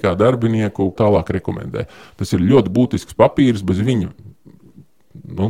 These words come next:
teiksim tā, n-, vajadzētu tā, ka bez viņa nevar iztikt, un cilvēks ar to papīru staigā un dod savam nākamajam darba devējam, saka, "Reku, tas džeks, jā, nu, viņiem tur ar to biznesu varbūt neaizgāja, vai man tur bija, nezinu, jāpārceļās uz citu vietu, es gribu citu darbu,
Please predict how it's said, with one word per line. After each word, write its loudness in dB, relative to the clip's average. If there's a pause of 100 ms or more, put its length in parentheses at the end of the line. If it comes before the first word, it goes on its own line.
(120)
teiksim -4
tā, 2
n-, -4
vajadzētu 0
tā, 4
ka 0
bez 0
viņa 0
nevar 0
iztikt, -4
un -4
cilvēks 0
ar -6
to -2
papīru -2
staigā 2
un -2
dod 2
savam -2
nākamajam -2
darba -2
devējam, 2
saka, -2
"Reku, -2 (360)
tas 4
džeks, 2
jā, 4
nu, 0
viņiem 0
tur 0
ar -4
to 2
biznesu 0
varbūt -2
neaizgāja, 2 (280)
vai 0
man 0
tur -2
bija, 0
nezinu, -2
jāpārceļās -2
uz -4
citu -4
vietu, 0
es -2
gribu -6
citu -8
darbu, 2